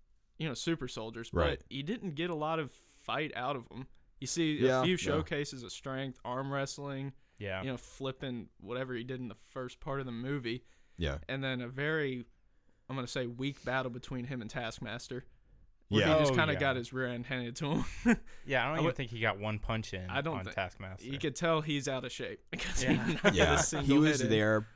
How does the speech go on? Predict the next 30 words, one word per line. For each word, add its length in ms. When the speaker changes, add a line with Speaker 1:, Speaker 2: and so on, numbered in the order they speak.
Speaker 2:
I 140
think, 420
solely 500
for 220
comedic 420
relief. 340
Speaker 1:
Yeah, 100
they 100
kinda 220
made 240
him 60
Speaker 3:
Yeah. 100
Speaker 1:
to 60
be 100
a 60
dope, 340
honestly. 320
Speaker 2:
Yeah. 300
Speaker 1:
And 140
that's, 220
that's, 260
I 100
say 280
that 200
and 100
I 60
stand 320
by 220
it. 180
He's, 440